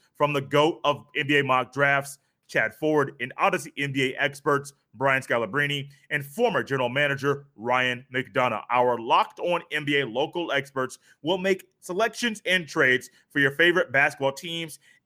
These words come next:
throughout this week-long special event. Search the Ultimate Mock Draft twenty twenty-one on the Odyssey app or wherever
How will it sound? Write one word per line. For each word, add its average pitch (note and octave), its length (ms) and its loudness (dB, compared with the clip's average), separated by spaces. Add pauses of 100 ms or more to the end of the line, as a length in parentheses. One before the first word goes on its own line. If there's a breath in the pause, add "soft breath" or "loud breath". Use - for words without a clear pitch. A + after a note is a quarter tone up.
(160)
throughout C#3 480 4 (120)
this C3+ 300 0
week-long C3 580 0
special B2+ 520 -6
event. B2+ 360 -4
Search F#3+ 360 -2 (200 soft breath)
the - 160 -20
Ultimate A#3 380 4
Mock C#3 320 0
Draft C3+ 360 2 (180)
twenty E3 220 -4
twenty-one C3 520 0 (240 soft breath)
on E3 160 2
the D3 200 -4
Odyssey C#3 400 0
app A#2+ 260 -2 (200)
or A3 460 4 (200)
wherever F#3 580 0